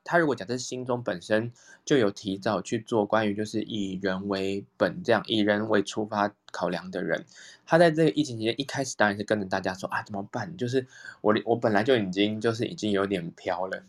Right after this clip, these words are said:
对不对？<laughs> 就是在公司里面本来就很爱提出一些异议的事，异议是就是，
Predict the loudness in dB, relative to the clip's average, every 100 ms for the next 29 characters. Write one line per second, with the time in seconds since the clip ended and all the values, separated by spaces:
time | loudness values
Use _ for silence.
0 | _ 0 4 6 6 6 4 4 2 2
1 | -2 -6 -6 -20 -18 -2 0 4 2 2
2 | -2 -2 -2 -8 -4 -4 0 0 0 -4
3 | -6 -4 -6 -6 -8 -4 -4 -4 -6 -6
4 | -2 -2 -2 -8